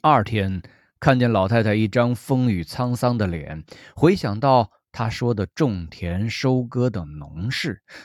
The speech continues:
怎么也无法想象到她的退休工资。那个儿子的身材如一枚枣核，中间粗，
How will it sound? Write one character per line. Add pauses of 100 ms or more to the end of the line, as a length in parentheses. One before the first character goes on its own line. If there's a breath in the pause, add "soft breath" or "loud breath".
(120 loud breath)
怎
么
也
无
法
想
象
到 (380)
她
的 (120)
退
休
工
资。 (1160 loud breath)
那
个
儿
子
的
身
材 (560)
如
一
枚
枣
核， (840)
中
间
粗，